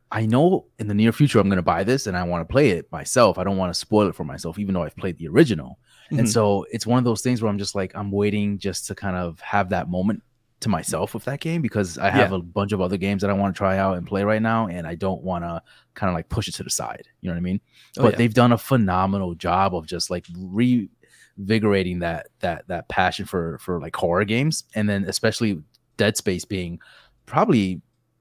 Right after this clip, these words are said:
Speaker 1: one of the top horror games of its time, right, alongside Resident Evil. It's just nice to see it come back and still come back with, like,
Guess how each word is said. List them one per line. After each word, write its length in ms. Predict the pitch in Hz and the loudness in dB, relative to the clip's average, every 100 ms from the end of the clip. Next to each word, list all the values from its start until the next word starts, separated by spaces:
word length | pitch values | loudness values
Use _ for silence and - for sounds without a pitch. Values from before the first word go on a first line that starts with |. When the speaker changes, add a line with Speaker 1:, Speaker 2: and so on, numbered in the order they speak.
| _ | _
Speaker 1:
one 200 | 104 131 | 0 2
of 80 | 117 | 2
the 100 | 87 | 0
top 500 | - 110 110 - _ _ _ | 2 4 4 0 _ _ _
horror 260 | - 110 107 | 4 6 6
games 480 | 87 85 82 78 - | 2 -4 -6 -6 -4
of 200 | 98 82 | -4 -4
its 140 | - | -4
time, 420 | - 113 98 90 | 0 2 2 0
right, 240 | 87 95 87 | -2 -2 -2
alongside 600 | - 85 87 85 - 90 | -6 -6 -6 -2 0 0
Resident 320 | 90 87 85 | 0 -2 0
Evil. 360 | 110 123 85 - - - - - | 2 2 0 -4 -10 -20 -14 -6
It's 240 | 113 - | -4 -2
just 240 | - 160 - | 0 0 0
nice 220 | 101 107 | 0 -2
to 100 | - | -6
see 200 | - 107 | -4 -2
it 100 | 101 | -2
come 200 | - 95 | -2 -2
back 280 | 85 87 87 | 0 -2 -2
and 140 | 90 - | -6 -2
still 220 | - 101 | 0 0
come 220 | - 90 | 0 -2
back 240 | 82 80 82 | -2 -4 -8
with, 180 | - 76 | -10 -10
like, 340 | 69 78 | -12 -14